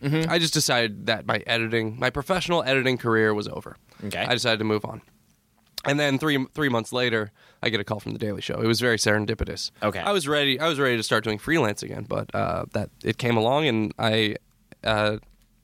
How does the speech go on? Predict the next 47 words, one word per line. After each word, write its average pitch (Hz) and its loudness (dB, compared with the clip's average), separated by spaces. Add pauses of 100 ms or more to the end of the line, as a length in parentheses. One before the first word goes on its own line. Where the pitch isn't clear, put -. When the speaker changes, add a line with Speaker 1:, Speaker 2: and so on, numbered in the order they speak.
Speaker 2:
count 113 -2
my 110 0
blessings 110 0
every, 107 0
every 110 0
day 117 0
when 120 -2
I'm 107 -2
there. 123 -4
Speaker 1:
And 143 0
you 131 -2
started 143 0
as 113 0
a 104 -6
producer 113 -2
on 90 -4
The 90 -8
Daily 87 -4
Show. 62 -8 (840)
Speaker 2:
Well, 156 4
I 143 4
still 170 -2
am. 101 -4 (320)
Speaker 1:
And 165 2
Speaker 2:
So 175 0
Speaker 1:
right, 135 0
right. 107 0
So - -2
what 247 0
does 277 0
a - 2
producer 151 0
on 123 2
The 113 0
Daily 104 2
Show 95 -2
do? 87 -8
Speaker 2:
Okay, 127 0 (220)
so - 0 (800)
there 143 2
are 143 2
three 226 0
departments 143 0
at 101 2
The 113 -2
Daily 87 -6
Show. - -8